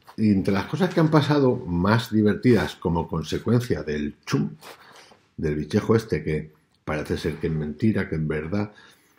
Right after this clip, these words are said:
em, que era una gripe, que no es una gripe, pero la realidad es que la está palmando mucha gente. Pero bueno, más allá de hecho ha sido un año de,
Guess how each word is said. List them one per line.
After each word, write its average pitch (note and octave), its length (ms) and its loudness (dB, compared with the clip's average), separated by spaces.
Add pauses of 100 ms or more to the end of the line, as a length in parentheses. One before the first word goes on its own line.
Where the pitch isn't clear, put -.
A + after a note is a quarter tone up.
(340)
em, D2 760 -4 (480)
que - 140 -4
era D#2+ 140 -2
una D2+ 140 -6
gripe, F#2 360 -2
que F2 100 -2
no D#2 60 -2
es D#2 140 -6
una D#2 120 -6
gripe, F2 380 -4 (180)
pero D#2+ 200 -4
la D#2+ 120 0
realidad A2 460 4 (760)
es G#2 220 -2
que - 440 6 (960)
la F2+ 100 -2
está E2+ 240 -2
palmando E2 380 -2
mucha D#2 240 -8
gente. - 440 -14 (960)
Pero F#2+ 200 0
bueno, F2 180 0 (1120)
más A2 260 2
allá B2 180 6
de C3+ 100 10
hecho C3 180 4
ha A#2+ 60 6
sido C#3 220 8
un C3 40 8
año C3 220 8
de, C#3 260 8